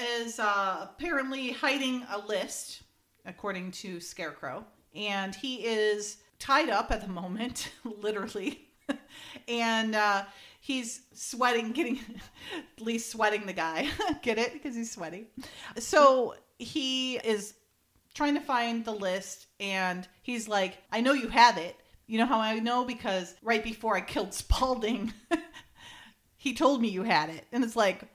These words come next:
okay, so now the body <laughs> count just keeps adding up here. Wow. So he, he comes over to the guy. He grabs him by the collar and takes his shirt where it's like, you can't breathe. Like, you know how you can tighten it? Like,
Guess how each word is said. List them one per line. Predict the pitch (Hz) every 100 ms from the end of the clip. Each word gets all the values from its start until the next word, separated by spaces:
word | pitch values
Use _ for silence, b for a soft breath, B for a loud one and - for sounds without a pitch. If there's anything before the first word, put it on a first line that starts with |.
| -
okay, | 403 415 415
so | 392 -
now | 320 349
the | 285 233
body | 240 359 440
<laughs> |
count | - - 269 294
just | 269 -
keeps | 349 -
adding | 220 - 320 277 262
up | 311 - -
here. | 233 226 226 - B 254
Wow. | 190 254 208 202 349 B B B
So | - 277
he, | 254 254 226 -
he | -
comes | 277 320 294
over | 285 277
to | 262 330
the | 226
guy. | 202 160 151 196 233
He | 185 - 214 190 - 143 _ _ _ _ _ -
grabs | 226 320 320
him | 311
by | 233
the | 214
collar | 214 247 285 233 185
and | 208 214 196 -
takes | - 349 339
his | - 214 -
shirt | 359 311 220
where | 214 196
it's | 143 -
like, | 202 143 - _ _ -
you | 262
can't | 254 285 247 -
breathe. | 247 233 226
Like, | 214 - 294
you | 269
know | 247
how | 277
you | 247 226
can | 220 190
tighten | - 240 233 233
it? | 226 214
Like, | 208 190 -